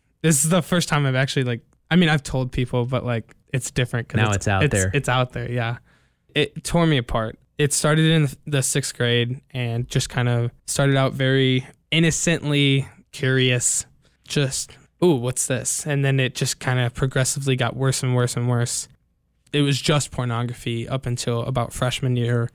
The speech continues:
Speaker 1: And that's when I started to try and take things physical with other people. And that was kind of the start of a low period in my life. It is very hard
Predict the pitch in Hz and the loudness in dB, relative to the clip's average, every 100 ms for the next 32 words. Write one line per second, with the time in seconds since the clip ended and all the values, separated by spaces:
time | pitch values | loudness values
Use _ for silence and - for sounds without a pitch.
0 | _ 135 127 123 - 123 127 - 120 117 | _ 2 2 2 0 0 2 0 -2 -4
1 | - - 120 120 - 117 - 120 120 - | -8 -4 -2 0 -2 -4 -2 -2 -2 -2
2 | 135 131 - 117 117 117 123 117 - 127 | 0 -2 -2 -2 -2 -4 -4 -4 -2 -4
3 | - 120 117 - - _ - 139 131 123 | 0 0 -2 -6 -20 _ -2 2 4 2
4 | - 131 - - 131 123 120 117 117 113 | 0 -2 -4 -2 -2 0 0 -2 -4 -10
5 | - - - 131 - - 127 - - 135 | -14 -12 -4 -2 -2 0 0 0 -4 -4
6 | 123 - _ - 135 127 123 - 127 123 | -4 -10 _ -4 0 2 0 0 -2 0
7 | 120 120 120 120 120 117 120 - _ _ | 0 0 -2 0 0 0 -2 -6 _ _
8 | _ 139 139 - - 143 135 131 127 - | _ 2 2 0 -2 2 4 2 0 -4
9 | - - _ 147 139 135 135 127 - 120 | -8 -20 _ -6 0 2 2 2 2 0
10 | 117 117 | 0 -2